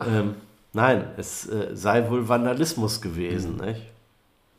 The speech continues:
Speaker 2: Pass auf,
Speaker 1: Und
Speaker 2: wir
Speaker 1: der
Speaker 2: fragen uns
Speaker 1: Künstler, der Künstler organisiert jetzt einen neuen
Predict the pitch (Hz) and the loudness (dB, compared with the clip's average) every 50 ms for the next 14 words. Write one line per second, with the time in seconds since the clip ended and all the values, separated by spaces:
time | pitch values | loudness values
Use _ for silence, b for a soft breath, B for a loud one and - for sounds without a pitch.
0 | B B B B - - - 127 110 - 104 104 104 135 135 117 110 113 - - | B B B B -6 -2 0 0 0 0 0 2 2 4 6 6 6 6 6 6
1 | 131 127 131 127 - - 127 123 123 127 127 127 B B B B B B B B | 4 4 4 2 2 2 4 4 6 4 4 2 B B B B B B B B
2 | B B B B - - 104 98 - 117 123 120 120 120 120 110 107 - 110 110 | B B B B -8 -6 -6 -4 -2 -2 -2 -2 -2 0 2 2 4 4 4 4
3 | 113 110 107 104 98 110 113 113 107 98 - - 98 95 92 92 90 90 95 101 | 4 4 2 2 0 0 0 0 -2 -4 -4 -4 -4 -4 -2 -2 -2 -2 -2 -2
4 | 110 - - | -4 -4 -8